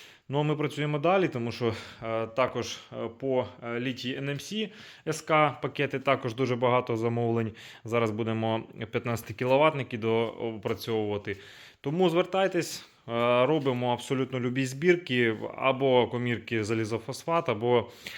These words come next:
е, елементи, е, С К, це,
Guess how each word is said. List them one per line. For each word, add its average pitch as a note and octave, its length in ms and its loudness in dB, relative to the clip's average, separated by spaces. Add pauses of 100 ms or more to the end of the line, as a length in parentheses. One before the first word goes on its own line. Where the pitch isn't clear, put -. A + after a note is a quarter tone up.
(100)
е, A2+ 260 2
елементи, A#2 600 2 (540)
е, A#2 300 -2
С - 100 -6
К, C3 320 4 (340)
це, A2+ 360 2